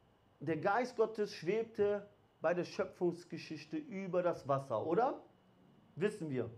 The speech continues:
Aber es passierte nichts, oder? Und dann sprach Gott, „Es werde Licht.“ Das Wort Gottes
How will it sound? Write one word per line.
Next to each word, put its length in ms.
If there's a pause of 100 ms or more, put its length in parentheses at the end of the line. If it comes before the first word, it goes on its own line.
(1200)
Aber 160
es 140
passierte 500
nichts, 320 (600)
oder? 320 (3250)
Und 160
dann 220
sprach 480
Gott, 320
„Es 280
werde 260
Licht.“ 500 (1200)
Das 260
Wort 300
Gottes 640